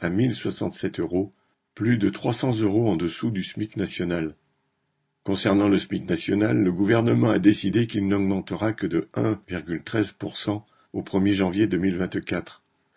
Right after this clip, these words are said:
Cela correspond à une augmentation nette mensuelle de quinze euros soixante. Un ouvrier, un employé payé au smic et à temps complet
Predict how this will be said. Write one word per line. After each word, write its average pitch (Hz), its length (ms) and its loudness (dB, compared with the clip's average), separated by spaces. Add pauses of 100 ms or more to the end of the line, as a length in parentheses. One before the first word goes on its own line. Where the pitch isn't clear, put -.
(200)
Cela 104 280 2
correspond 117 520 0
à 113 40 6
une 110 120 2
augmentation 107 680 0
nette 107 320 -2
mensuelle 104 640 0 (320)
de 92 140 -4
quinze 120 340 2
euros 107 200 2
soixante. - 680 -6 (840)
Un 92 200 4
ouvrier, 101 480 6
un 104 160 4
employé 117 480 4
payé 104 260 2
au 95 80 4
smic 117 480 -2 (160)
et 95 140 -2
à 92 80 2
temps 117 180 0
complet 107 500 2